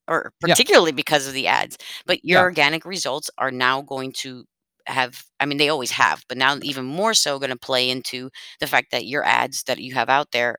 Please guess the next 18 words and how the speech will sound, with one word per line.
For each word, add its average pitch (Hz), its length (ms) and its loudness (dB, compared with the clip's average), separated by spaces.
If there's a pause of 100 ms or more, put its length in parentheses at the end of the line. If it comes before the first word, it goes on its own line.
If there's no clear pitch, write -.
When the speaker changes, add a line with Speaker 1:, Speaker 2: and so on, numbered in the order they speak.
Speaker 1:
are 127 80 -4
gonna 123 240 -6
be 127 140 -10
served 123 340 -4
up 107 120 -2
multiple 120 360 -12
times 117 360 -4
if - 180 -16
that's 143 220 -6
Speaker 2:
Yeah. 120 60 -2
Speaker 1:
what 131 100 -6
they 135 220 -4
are 127 180 -6
looking 151 300 -12
for. - 300 -16 (400)
So - 160 -10
yes, 143 240 0
Speaker 2:
And, 196 200 0